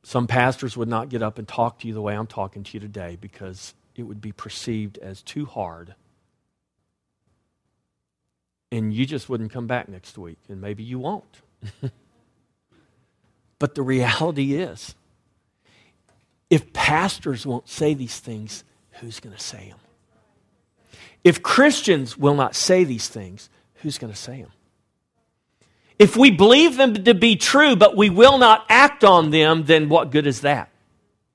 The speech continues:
If I know Jesus is the only way to salvation, but I'm not gonna trust him, then Jesus doesn't do me much good, does he?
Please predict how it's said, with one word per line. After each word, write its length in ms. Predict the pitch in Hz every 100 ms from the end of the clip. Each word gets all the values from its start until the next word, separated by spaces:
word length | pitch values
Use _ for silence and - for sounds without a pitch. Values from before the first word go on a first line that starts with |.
| _ _ _ _ _
If 200 | - 247
I 100 | 240
know 300 | 233 269 320
Jesus 500 | 214 185 294 220 226
is 140 | 247 180
the 140 | 214
only 200 | 240 240
way 160 | 226 226
to 80 | 202
salvation, 680 | - 202 180 240 302 180
but 120 | 165
I'm 160 | 196 240
not 160 | 226 208
gonna 160 | 185
trust 400 | - 254 294 -
him, 240 | 175 165 170
then 220 | 170 160 _ _ _ 143
Jesus 440 | 196 320 302 -
doesn't 240 | 247 233
do 120 | 196 247
me 120 | 247
much 260 | 240 -
good, 220 | - 349 214
does 200 | 202 156
he? 160 | 131